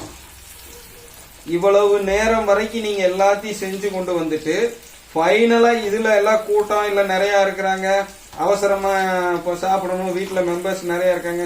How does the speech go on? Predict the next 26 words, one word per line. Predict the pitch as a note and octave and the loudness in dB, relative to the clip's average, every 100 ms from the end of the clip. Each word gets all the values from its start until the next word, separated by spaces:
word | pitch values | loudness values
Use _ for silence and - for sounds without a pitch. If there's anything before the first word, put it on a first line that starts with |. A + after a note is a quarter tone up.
| E3+ | -6
சிம்ல | F3 F3 | -6 -4
வைங்க, | E3+ F3+ G3 - - - - - - | -4 -6 -10 -16 -20 -20 -20 -20 -8
அவங்க | D#3 D#3+ E3+ | -6 -4 -2
மெம்பர்ஸ் | F#3+ G3 F#3+ F3+ | -2 -2 -2 -2
நிறைய | G3 G3 | 0 0
இருக்காங்க | F3+ F#3 F3+ F#3+ | 0 -2 -2 -2
அப்படின்னு | F3+ F3+ F#3+ F3+ | -2 -4 -4 -4
வந்து | F3 F#3 | -4 -4
நம்ம | F3 E3+ E3 | -4 -4 -4
பிளான் | F3 F3+ E3+ | -4 -4 -6
பண்ணோம் | E3 F3 E3 | -4 -4 -4
அப்படின்னா, | D3+ D3+ F#3 F3+ | -4 -4 -4 -4
வேக | E3 E3+ E3 | -4 -4 -4
வேகமா | E3+ F3 F3 | -4 -6 -8
சுட்டோம்னா, | D#3 E3 D#3 D3+ G#3 - | -10 -6 -4 -4 -4 -6
இதோ | C#3+ D3 C#3+ | -4 -4 -2
வருது | D#3 E3 D#3 | -4 -2 -2
பாருங்க | D3+ C#3 C#3 | -4 -6 -8
புகை | C#3 - - - - D3+ | -8 -10 -12 -16 -14 -10
மேல, | C#3+ B2+ - | -8 -8 -8
இந்த | C#3+ D3 | -6 -4
மாதிரி | E3+ D#3 | -2 -2
வர | D3 E3 | -2 -2
விடக்கூடாது, | D3 D#3 - D3 C3 C3+ - | -2 -4 -4 -4 -4 -6 -6
தெளிவா | D3+ D#3 D#3 C#3 | -4 -2 -2 -4
தெரிஞ்சுக்கணும். | C3 C3 - - | -10 -12 -16 -18